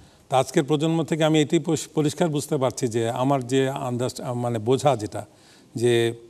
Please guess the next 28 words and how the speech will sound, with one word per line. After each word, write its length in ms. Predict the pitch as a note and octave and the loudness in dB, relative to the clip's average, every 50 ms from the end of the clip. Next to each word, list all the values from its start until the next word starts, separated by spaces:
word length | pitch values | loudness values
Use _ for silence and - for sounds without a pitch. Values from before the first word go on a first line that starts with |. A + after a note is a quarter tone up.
| - _ - _ - | -20 _ -20 _ -6
সত্যিই 460 | - - D3 B2+ - - E3+ E3 D#3+ | 0 0 0 2 4 6 6 6 8
আমরা 220 | D3+ C#3+ C#3+ C#3+ | 6 4 4 2
কিন্তু 500 | C3 C3+ C#3+ C#3+ C3+ - C#3+ C3+ C3 C3 C3+ - - - _ _ _ - | 2 2 2 0 2 2 4 4 2 2 -2 -10 -20 -20 _ _ _ -4
অন্যায়টাকে 500 | - C3 C3+ C#3 D3 D3 C3+ D3+ C3 C#3 | 0 2 4 6 4 4 4 2 0 0
ছাড় 260 | B2+ - C3 B2+ A#2+ A2 | 0 0 0 0 0 0
দেব 200 | A2 G#2+ G2 G#2 | -4 -4 -6 -6
না 160 | F#2+ F2+ - - _ _ _ - - _ _ _ _ - - _ _ _ - | -10 -10 -14 -18 _ _ _ -20 -20 _ _ _ _ -20 -20 _ _ _ 2
এবং 400 | C3+ C#3 C3+ D3+ D3 C#3+ D3 F#3 F3+ | 2 6 6 8 6 6 4 2 0
এক-, 220 | D3 C3+ A#2+ B2+ | 0 0 0 0
একইভাবে 640 | - C3 - - F3 F3 C#3+ C#3 D3 C3+ B2 A#2 A2+ | -2 -2 0 0 0 2 6 6 6 6 4 2 0
আমরা 240 | A#2 A#2+ C3 C#3 C#3 | 0 0 0 0 0
উন্নয়নের 760 | C3+ C#3 C#3 C#3+ D3 D3+ D#3+ E3 E3+ E3 E3 D#3+ D#3 D#3 D3+ - - | 2 2 4 6 6 8 8 8 8 8 6 4 4 2 0 -2 0
চেষ্টা 540 | - C#3+ C3 - - - C#3 A#2+ G#2+ F#2+ - - - | 0 0 0 0 -2 0 2 2 2 0 -4 -8 -6
অব্যাহত 440 | C3+ B2+ A#2 A2 B2 B2+ B2 - A#2 | -6 -4 -4 -4 -4 -4 -4 -6 -6
রাখব। 360 | G2+ G2+ G2 G2 G2+ G#2 G#2 - _ - - _ _ _ - | -8 -8 -10 -10 -12 -14 -14 -14 _ -20 -20 _ _ _ -6
সবাই, 340 | - - C#3 C3+ D#3 D#3 | -2 0 4 6 8 8
আমার 180 | D3 D3 D3+ D3+ | 8 8 6 4
এটা 140 | C#3+ E3+ C3+ | 4 4 4
ভালো 180 | B2 C3+ C3+ | 4 4 4
লেগেছে, 320 | C3 C3+ B2+ C#3 C3+ D3+ C3+ | 4 2 0 0 -2 -4 -4
সবাই 300 | - B2+ B2 C3 C3 B2+ | -4 -4 -4 -2 -2 -2
কিন্তু 200 | C#3 C3+ B2+ B2+ | -2 -2 -2 0
বঙ্গবন্ধুর 560 | A#2+ B2 B2+ B2+ C3 C3+ D3 D3 C3+ D3 C#3 | 0 2 2 2 2 2 2 2 2 2 2
আদর্শে, 540 | A#2 A2+ A2 C3 - - - - C3 A2 G#2 - - - - - - - - | 2 0 0 -2 -4 -4 -4 -2 -2 -2 -4 -8 -16 -20 -20 -20 -20 -20 -12
সব 200 | - - C3 B2+ | -6 -2 -2 0
দুই 200 | B2 A#2+ C#3 D3 | 4 6 6 6
দলই 260 | C3+ D#3 E3 E3+ E3+ | 6 6 6 6 4
কিন্তু 420 | D#3+ F#3 F3 D#3 - D3 B2 A2 | 4 2 -2 0 0 -2 -2 -2